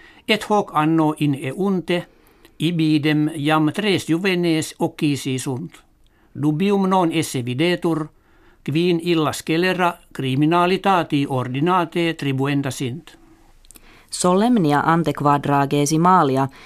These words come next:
Speaker 2: que vulgo carnevalia dicuntur, die undecimo mensis februarii Venetiis initium ceperunt.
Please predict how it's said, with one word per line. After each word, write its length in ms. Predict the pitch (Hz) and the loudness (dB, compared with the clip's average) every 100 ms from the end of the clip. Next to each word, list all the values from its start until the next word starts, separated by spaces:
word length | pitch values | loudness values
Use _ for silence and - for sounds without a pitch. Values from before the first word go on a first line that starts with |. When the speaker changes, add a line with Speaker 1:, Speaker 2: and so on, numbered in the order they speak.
| - | -12
Speaker 2:
que 300 | - 151 147 | 0 2 4
vulgo 480 | 175 180 151 147 147 | 2 2 2 2 2
carnevalia 760 | 170 175 175 190 220 151 135 | 2 2 2 4 4 2 0
dicuntur, 680 | 131 135 131 151 151 156 156 147 - - - - | 0 0 0 0 2 0 0 -4 -16 -20 -16 -2
die 320 | 220 226 185 156 | 2 4 2 2
undecimo 800 | 180 175 214 226 175 143 139 - | 2 2 2 2 2 2 2 2
mensis 440 | 160 160 147 143 | 2 2 0 -2
februarii 920 | 160 151 160 185 185 143 - 139 135 - - | 0 0 2 4 2 2 0 0 -2 -4 -8
Venetiis 680 | 156 180 226 226 156 135 135 - | -2 2 2 0 0 0 0 0
initium 540 | 147 165 175 139 131 | 0 0 0 0 0
ceperunt. 840 | 123 135 131 143 139 113 92 - | 0 0 0 0 0 -2 -4 -6